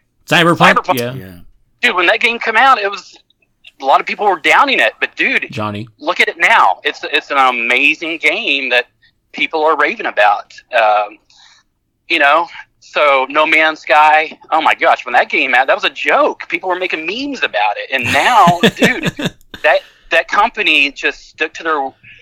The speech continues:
Speaker 2: their word and, and, and put their heart into it. And I think that's an important thing that we need to remember is there's men and women that are working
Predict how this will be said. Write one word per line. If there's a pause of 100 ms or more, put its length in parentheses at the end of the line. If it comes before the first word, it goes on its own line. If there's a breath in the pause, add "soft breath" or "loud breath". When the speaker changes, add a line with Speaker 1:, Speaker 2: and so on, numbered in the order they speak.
(140 soft breath)
Speaker 2:
their
word
and,
and, (560 loud breath)
and
put
their
heart
into
it.
And
I
think
that's
an
important
thing
that
we
need
to
remember
is (460 loud breath)
there's
men
and
women
that
are (320)
working